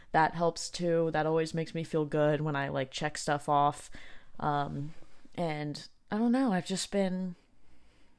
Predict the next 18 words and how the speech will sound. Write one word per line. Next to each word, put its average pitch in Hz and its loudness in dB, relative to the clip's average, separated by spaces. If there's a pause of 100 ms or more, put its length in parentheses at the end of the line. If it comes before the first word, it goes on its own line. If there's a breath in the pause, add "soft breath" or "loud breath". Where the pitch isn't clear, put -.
(120)
i-, - 0
i-, 165 8
i-, 233 6
it's, - 2
it's, 233 4
it's 226 2
weird 269 4
'cause, 285 2
like, 269 2
I 220 6
have 196 4
specific 190 0
things 165 0
that 185 0
I've 185 2
been 190 0
doing, 208 0
but 170 0